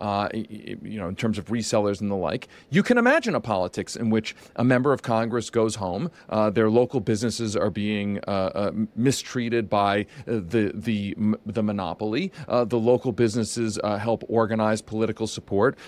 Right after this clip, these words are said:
to pressure that member of Congress to do the right thing when it comes to antitrust. I mean, you can imagine that politics in the United States in the way, frankly, I think it's hard to imagine,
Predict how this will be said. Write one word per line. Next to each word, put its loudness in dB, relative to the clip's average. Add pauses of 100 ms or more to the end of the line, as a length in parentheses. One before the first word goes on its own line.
(120)
to 4
pressure 2
that 4
member 4
of 2
Congress -4
to -8
do -2
the 0
right 2
thing -4
when -2
it -6
comes -4
to -6
antitrust. 0
I 2
mean, 0
you -4
can 0
imagine 2
that 2
politics -2 (280)
in 0
the 2
United 2
States 2
in 0
the 2
way, 4
frankly, 2
I 4
think -2
it's -2
hard 2
to -2
imagine, 0